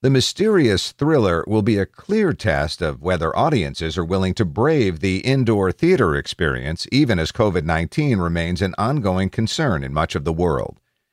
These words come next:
This week, Warner Brothers announced that it's decided to push the film to August twelfth, as several states have seen an increase in cases. This marks the second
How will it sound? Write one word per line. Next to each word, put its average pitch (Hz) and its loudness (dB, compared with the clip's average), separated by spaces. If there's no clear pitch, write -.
This 123 2
week, 107 2
Warner 107 2
Brothers 90 2
announced 85 0
that 87 -2
it's - -6
decided 92 0
to 87 -4
push - -2
the 101 -2
film 87 -2
to 95 -4
August 104 -2
twelfth, 165 -2
as 92 2
several 113 2
states 95 2
have 92 0
seen 101 2
an 92 2
increase 120 2
in 87 0
cases. - -2
This 107 -2
marks 101 2
the 101 -4
second 120 0